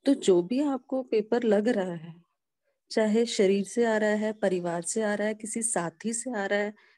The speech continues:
कार्य क्षेत्र से आ रहा है, कहीं से भी आ रहा है, आपके मन की स्टेज अगर ऊंची रहेगी तो आपको, आप easily पार होंगे उससे।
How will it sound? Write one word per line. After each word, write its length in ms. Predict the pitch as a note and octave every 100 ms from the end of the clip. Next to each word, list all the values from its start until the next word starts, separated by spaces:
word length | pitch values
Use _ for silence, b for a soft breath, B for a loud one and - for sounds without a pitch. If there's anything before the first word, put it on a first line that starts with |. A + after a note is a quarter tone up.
| _
कार्य 280 | A3 F3 G#3
क्षेत्र 360 | B3 B3+ B3 A#3+
से 220 | - A3
आ 120 | G3
रहा 120 | F#3
है, 80 | F#3+ -
कहीं 200 | C#4+ D#4
से 180 | E4+ C4
भी 120 | G3
आ 100 | F3
रहा 100 | E3+
है, 80 | - _ _ _ _ _ -
आपके 440 | G#3 B3 - D#4+
मन 220 | D4+ C4+
की 240 | C4 - C#4
स्टेज 680 | - - F#3+ E3 F3+ - - _
अगर 240 | G3 G#3+ C4+
ऊंची 440 | G#3 G3 - C#4+
रहेगी 460 | C#4 F#3 F#3+ E3+ G3+
तो 140 | C4+
आपको, 440 | B3+ B3 - C#4 C#4+ b b b b
आप 140 | A#3+ B3+
easily 340 | B3+ B3 C#4+
पार 280 | C#4 F#3+ F3
होंगे 340 | C#3 E3 - C#3
उससे। 320 | - -